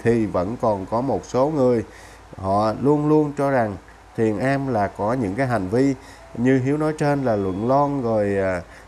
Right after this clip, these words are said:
giả sư trục lợi, vân vân vân, còn thách đố cả bên phía đoàn luật sư nữa, thưa vị khán giả. Thì thật sự là không nói nổi, không biết nói gì luôn đối với những cá nhân, những tổ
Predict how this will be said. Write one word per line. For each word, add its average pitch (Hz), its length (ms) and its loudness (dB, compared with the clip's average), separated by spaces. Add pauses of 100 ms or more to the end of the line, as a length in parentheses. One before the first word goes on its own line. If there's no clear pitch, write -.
giả 104 140 2
sư 151 260 0
trục 98 140 -2
lợi, 98 280 2
vân 131 140 -2
vân 143 240 0
vân, 151 280 0
còn 98 260 -2
thách 143 220 -6
đố 135 320 2
cả 101 220 -2
bên 113 240 -2
phía 123 200 -4
đoàn 104 160 -2
luật 92 140 -6
sư 117 240 0
nữa, 113 140 -2
thưa 117 140 -2
vị 98 140 0
khán 110 140 -4
giả. 101 280 0 (560)
Thì 117 160 2
thật 110 200 -2
sự 101 240 0
là 110 140 0
không 123 240 -4
nói 127 160 -2
nổi, 117 320 0 (460)
không 127 140 -4
biết 143 160 0
nói 143 200 2
gì 120 120 2
luôn 123 240 4 (120)
đối 117 200 -2
với 139 180 -2
những 98 220 -4
cá 123 140 -4
nhân, 123 300 -4 (140)
những 92 160 -4
tổ 98 160 -4